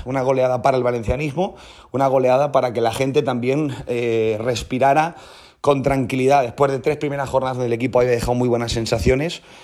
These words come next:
pero donde solo se habían obtenido tres puntos. Y eso, evidentemente, hacía que el partido de ayer ya tuviera su primer intríngulis, ya tuviera un poquito esa necesidad de sumar, de no quedarte descolgado, aunque quedaba muchísimo,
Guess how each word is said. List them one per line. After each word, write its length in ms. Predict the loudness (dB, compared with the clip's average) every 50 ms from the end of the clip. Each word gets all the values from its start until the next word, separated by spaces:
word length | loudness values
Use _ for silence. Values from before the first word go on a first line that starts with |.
| -20 _ -4
pero 180 | -2 0 2
donde 180 | 2 2 0 0
solo 220 | 0 2 2 2
se 80 | 2 2
habían 160 | 2 2 2
obtenido 380 | 0 0 0 0 2 2 2 2
tres 180 | 0 -2 -2
puntos. 580 | 0 0 0 0 0 -2 -4 -6 -6 -10 -12 -10 -6
Y 180 | -2 2 2
eso, 200 | 2 2 2 2
evidentemente, 680 | 4 4 4 2 2 0 0 0 -2 -2 -2 -2 -4 -4 -8 -16 -20 -20 -20 -12 -4 -2
hacía 260 | -2 2 2 2 4
que 80 | 4
el 80 | 2 2
partido 300 | 2 0 2 2 4 4
de 60 | 4
ayer 120 | 2 2 0
ya 160 | 0 0 0
tuviera 460 | 0 2 2 4 4 4 4 2 0 -4 -18 -20 -12
su 240 | -4 -2 -2 0
primer 480 | 0 0 0 0 2 4 4 4 2 2 0
intríngulis, 600 | 0 0 0 0 0 0 2 2 0 0 0 0
ya 140 | -2 -2 0
tuviera 320 | 0 2 4 4 4 4
un 100 | 2 2
poquito 400 | 0 0 0 0 4 4 4 4
esa 220 | 4 2 -2 -4
necesidad 640 | -2 -4 -6 -4 -6 -4 -4 -2 -2 0 2 2 2
de 80 | 2 2
sumar, 480 | 0 -2 0 0 2 2 2 0 -2 -6 -18 -20 -20 -20 -12
de 120 | -8 -6 -2
no 140 | -2 0 2
quedarte 340 | 4 4 4 4 2 2
descolgado, 540 | 2 2 0 2 2 2 4 4 4 4 4
aunque 240 | 2 0 0 -2 -2
quedaba 260 | 0 2 2 2 2
muchísimo, 640 | 0 0 -2 -2 -2 -6 -4 -4 0 0 0 0